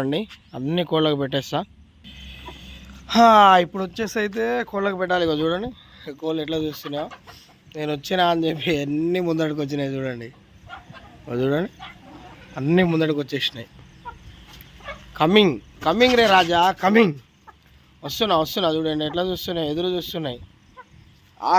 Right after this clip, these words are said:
రావడమే ఆలస్యం, రావడమే ఆలస్యం, ఆలస్యం. వచ్చేస్తున్నాయి. జరగండి, జరగండి, జరగండి, జరగండి, జరగండి రా బాబులు, జరగండి రో. ఉయ్, ఇసేయ్.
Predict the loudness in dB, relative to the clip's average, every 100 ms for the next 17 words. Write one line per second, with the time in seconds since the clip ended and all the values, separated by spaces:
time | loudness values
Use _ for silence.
0 | 6 6 6 6 6 6 4 4 2 0
1 | -2 -12 _ -20 -20 _ _ -20 _ 2
2 | 4 6 6 6 6 2 2 2 2 2
3 | 0 0 0 0 0 0 -2 0 2 6
4 | 8 8 6 _ _ _ _ 2 4 6
5 | 4 4 4 4 4 4 2 2 2 4
6 | 4 4 0 0 0 4 4 4 0 -10
7 | _ -18 -14 -8 -8 -8 -12 -20 _ -20
8 | _ -20 -20 -8 4 6 8 8 8 6
9 | -2 _ 4 8 8 6 -12 -8 -8 -8
10 | -8 -2 -2 -2 -2 2 2